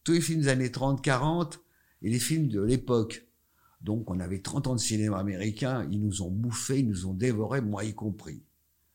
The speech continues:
J'aime l'Amérique. En même temps, ils nous ont bouffés, ils nous ont dévorés. Je déteste l'Amérique. Et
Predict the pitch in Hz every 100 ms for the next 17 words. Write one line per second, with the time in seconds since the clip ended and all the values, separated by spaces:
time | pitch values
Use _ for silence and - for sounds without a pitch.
0 | - 76 117 131 117 101 104 95 87 -
1 | - - - _ _ _ _ - - 107
2 | 117 180 170 120 95 104 104 - 147 113
3 | 98 95 92 95 98 135 95 85 92 82
4 | 165 165 98 85 - - 73 - - 82
5 | - - _ _ _ _ _ _ _ _
6 | _ _ _ - 113 92 -